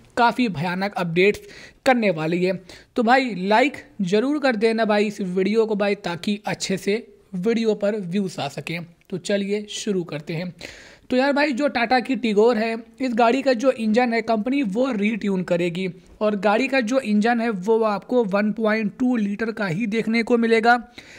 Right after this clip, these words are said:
जिसमें कि आपको थ्री सिलेंडर पेट्रोल और सीएनजी ऑप्शन देखने को मिल जाएगा।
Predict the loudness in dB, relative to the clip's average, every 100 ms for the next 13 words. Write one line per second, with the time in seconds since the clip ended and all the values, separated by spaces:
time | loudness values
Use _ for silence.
0 | -8 -4 -2 -2 0 -2 2 2 2 0
1 | -4 -2 0 2 2 0 0 0 4 4
2 | 2 0 -2 2 4 4 4 0 0 0
3 | -2 0 2 0 -2 -2 0 0 -2 -2
4 | -2 -2 -2 -4 0 0 0 -2 -2 -2
5 | -2 -2 -4